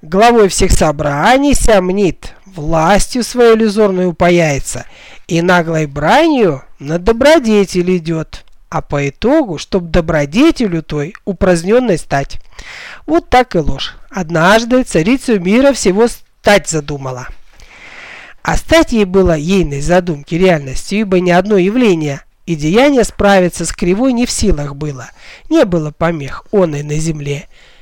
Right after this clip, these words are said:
ни на небесах самих. Только одно деяние было сильнее кривды, и все карты ей окаянно путала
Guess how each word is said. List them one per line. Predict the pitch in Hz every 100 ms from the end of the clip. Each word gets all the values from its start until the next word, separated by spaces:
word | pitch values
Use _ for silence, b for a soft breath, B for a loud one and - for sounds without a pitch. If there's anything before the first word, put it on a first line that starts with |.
| b b -
ни | 220
на | 220
небесах | 196 170 170 - 151 196 -
самих. | 214 190 143 -
Только | 262 269 294
одно | 294 240 180
деяние | 151 160 147 139 139
было | 143 156 147
сильнее | - 160 160 147
кривды, | - - - - - b b b b
и | -
все | - 151
карты | 214 254 -
ей | 165 156
окаянно | 160 170 160 147 139 135 -
путала | - 196 214 202